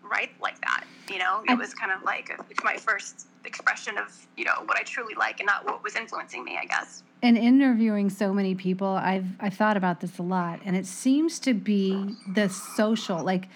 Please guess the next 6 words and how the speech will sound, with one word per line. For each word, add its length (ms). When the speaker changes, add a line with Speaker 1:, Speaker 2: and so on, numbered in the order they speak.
Speaker 2:
whatever 500
was 240
your 140
most 460
social 640
decade 640